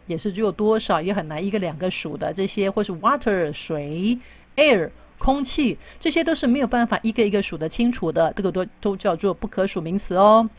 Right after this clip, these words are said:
比如说，像我们去买东西的时候，问老板要多少钱，既然钱，money，它是不可数，所以多少要用 much。所以我们问多少钱，就是“How much money is this shirt？”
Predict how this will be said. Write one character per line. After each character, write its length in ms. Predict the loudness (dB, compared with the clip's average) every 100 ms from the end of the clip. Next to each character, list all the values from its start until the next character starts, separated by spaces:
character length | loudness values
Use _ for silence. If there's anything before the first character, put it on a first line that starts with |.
| -20 -18
比 100 | -2
如 80 | 0
说， 240 | 4 6 4
像 200 | 4 0
我 40 |
们 60 | 0
去 140 | -2
买 160 | -4 -2
东 160 | -2
西 100 | -2
的 160 | -2 -2
时 140 | -2
候， 80 | -2
问 180 | 0 2
老 160 | 2
板 100 | 2
要 120 | -2 0
多 160 | 0
少 200 | 0 -4
钱， 840 | -4 -12 -10 -8 -4 -2 0 2 0 -4 -10
既 120 | 0
然 160 | 2 2
钱， 480 | 0 -4 0 0 0
money， 480 | 0 2 2 2 0
它 140 | 0 -4
是 80 |
不 140 | -4 -8
可 240 | -2 -2
数， 340 | -2 -6 -8 -4
所 160 | -2
以 80 | -2
多 260 | -2 -2 0
少 240 | -2 -2
要 120 | -4 -4
用 200 | -4 -4 0
much。 460 | 2 2 -2 -8 -8
所 160 | 0 2
以 20 |
我 60 | 2
们 80 |
问 100 | 0
多 140 | 2 0
少 160 | 0
钱， 320 | -2 -4 -4 -2
就 80 |
是 140 | -4 -2
“How 200 | 0 2
much 300 | 2 0 -2
money 540 | -2 0 0 0 -2
is 180 | -4 -8 -6
this 160 | -6 -6
shirt？” 540 | -2 -2 0 -2